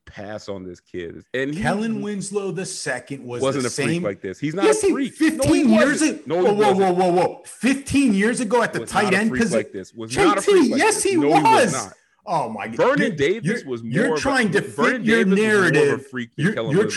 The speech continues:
Speaker 2: trying to
Speaker 1: was.
Speaker 2: fit your narrative to your answer now.
Speaker 1: Then
Speaker 2: That's what you're
Speaker 1: Don,
Speaker 2: trying to do.
Speaker 1: Don, just listen to these. Listen to this again. Six-foot-six, two forty, four four six. There's, like, three people on the planet that can do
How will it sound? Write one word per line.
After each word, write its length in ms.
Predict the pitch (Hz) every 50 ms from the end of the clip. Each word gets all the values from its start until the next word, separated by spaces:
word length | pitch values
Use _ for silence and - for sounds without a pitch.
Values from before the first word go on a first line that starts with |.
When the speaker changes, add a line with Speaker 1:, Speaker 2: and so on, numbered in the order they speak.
| 233 220
Speaker 2:
trying 160 | 208 190 160
to 80 | 165
Speaker 1:
was. 80 | 156 - -
Speaker 2:
fit 180 | - 196 220 208 190
your 160 | 170 180 175
narrative 600 | 160 156 165 165 160 156 147 139 135 123 117 - -
to 80 | 120
your 240 | 110 123 131 127 127
answer 400 | 127 123 123 117 110 - - 98
now. 100 | 95 90
Speaker 1:
Then 120 | 82 131 135
Speaker 2:
That's 220 | 143 165 165 -
what 100 | 160 165 160
you're 80 | 156
Speaker 1:
Don, 120 | 131 104 92
Speaker 2:
trying 380 | 98 156 147 139 135 127 117 -
to 80 | 127 110
do. 200 | 98 107 92 78
Speaker 1:
Don, 400 | - 135 151 139 113 95 85 80
just 220 | - 123 127 127
listen 300 | 151 214 294 311 339 311
to 100 | - 311
these. 220 | 302 302 262 240 254 196 170
Listen 320 | 180 285 320 339 339 311
to 80 | 302 311
this 140 | 302 302 269
again. 360 | 254 214 240 254 180 117 - _
Six-foot-six, 1300 | _ - - - - - 320 359 - - - _ - 320 311 302 - - - 254 262 262 254 - - _ _ _ _ _ _ -
two 340 | - - 254 269 277 277 277 _ _
forty, 480 | - 190 214 220 226 220 220 220 226 _ _ _ _ _ _ _ _ -
four 480 | 170 190 202 202 202 208 208 202 208 _ _ _ _ _ _ _ -
four 420 | 165 165 165 165 165 170 165 165 _ _ _ _ _ _
six. 680 | _ - - - - 147 151 117 - _ - - _ _ _ _ _ _ _ _ _ _ _ _ -
There's, 200 | 160 202 208 208
like, 160 | 214 190 160 _ _ -
three 300 | 196 208 226 214 220 214
people 420 | - - 214 220 208 - 190 196
on 80 | 185 170
the 80 | 170
planet 360 | 165 - - 170 190 185 175 147
that 80 | 156 143
can 160 | 156 127 117
do 200 | 123 156 190